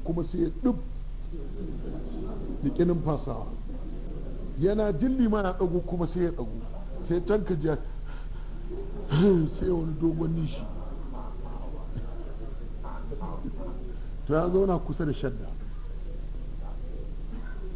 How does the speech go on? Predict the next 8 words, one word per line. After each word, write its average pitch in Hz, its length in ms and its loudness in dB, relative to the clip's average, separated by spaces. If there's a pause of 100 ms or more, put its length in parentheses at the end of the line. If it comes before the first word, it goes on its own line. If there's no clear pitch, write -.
(380)
To 143 80 2 (120)
kuma 170 200 4
duk 156 220 0 (120)
ba 175 160 6
nan 160 220 2
matsalar 147 420 0
take 131 280 -2
ba. - 180 -4